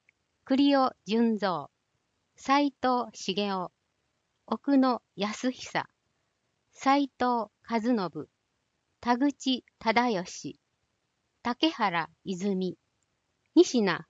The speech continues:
文秀、東川三郎、藤井義明、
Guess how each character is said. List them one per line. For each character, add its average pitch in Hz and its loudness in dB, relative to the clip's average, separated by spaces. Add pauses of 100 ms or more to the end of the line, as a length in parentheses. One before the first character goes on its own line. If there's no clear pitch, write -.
文 226 2
秀、 160 -10 (760)
東 311 2
川 170 -2 (120)
三 220 -6 (160)
郎、 180 -2 (640)
藤 269 2
井 - -10
義 220 -4
明、 190 -6